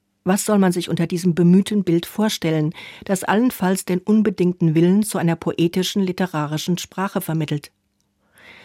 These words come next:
Dazwischen dann die Einschränkung, doch wie irrelevant, die eher einem Sachbuchtext entnommen sein könnte. Sprachliche Unsicherheit und Ungenauigkeit lassen den Lesefluss immer wieder stocken.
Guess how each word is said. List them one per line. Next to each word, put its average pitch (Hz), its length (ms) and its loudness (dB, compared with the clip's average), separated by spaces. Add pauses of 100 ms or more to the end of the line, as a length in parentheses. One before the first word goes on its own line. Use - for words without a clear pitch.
(140)
Dazwischen 240 460 2
dann 190 140 4
die 180 140 2
Einschränkung, 202 680 0 (300)
doch - 280 -2
wie 175 100 -2
irrelevant, 160 720 0 (420)
die 214 180 -4
eher 170 180 2
einem 190 200 4
Sachbuchtext - 840 -4
entnommen 151 420 -2
sein 151 260 -4
könnte. 147 400 -6 (1000)
Sprachliche 240 600 0
Unsicherheit 185 640 2
und 170 180 0
Ungenauigkeit 165 920 0
lassen 165 260 0
den 175 120 4
Lesefluss 185 680 2
immer 180 260 2
wieder 175 200 0
stocken. 156 440 -6